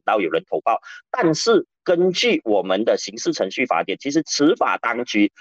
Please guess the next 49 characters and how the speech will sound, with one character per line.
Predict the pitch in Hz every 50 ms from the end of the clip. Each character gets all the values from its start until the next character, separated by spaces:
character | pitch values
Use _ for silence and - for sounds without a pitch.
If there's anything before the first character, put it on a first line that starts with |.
| - -
是 | - - 190 - _
不 | - 330
需 | 302 - - - 180 160
要 | 170 190 180 147 123
有 | 107 104 85
投 | 85 - - 92 92
报， | - 160 156 131 - _ - - _ -
他 | - 190 170 175
只 | 175 - - 147 135 117 104 110
要 | 139 202 240 196 139
有 | 113 107 95 -
怀 | - - 113 101 92 120
疑， | 127 110 104 113
或 | - 247 247
者 | 175 131 107
是 | - 196 185
比 | - 131 113
如 | 104 104 117 135 - _ - _
警 | - - 127 113 117
方 | 117 160 151 147 151 160 _ -
在 | 202 185 160
路 | 156 147 247 208 180
上 | - 226 190 170 139 -
看 | - - - 185 180
到 | 202 202 185 - -
有 | 110 110
人 | 98 98 - - -
打 | 107
抢， | - - 127 95 _ _ _ -
他 | - 247
需 | 247 - - 240
要 | 269 311 311
有 | 254 175
投 | 151 - 151 160
报 | 247 247
才 | 214 170 156
可 | 180 170
以 |
去 | - 254 214
抓 | - 180 170 165
这 | 208
个 | 214 226
人 | 170 139 190
吗？ | - 131 131
当 | - 240
然 | 233 240 233
不 | 190 202
是 | - - - 285
啊， | 269 220 208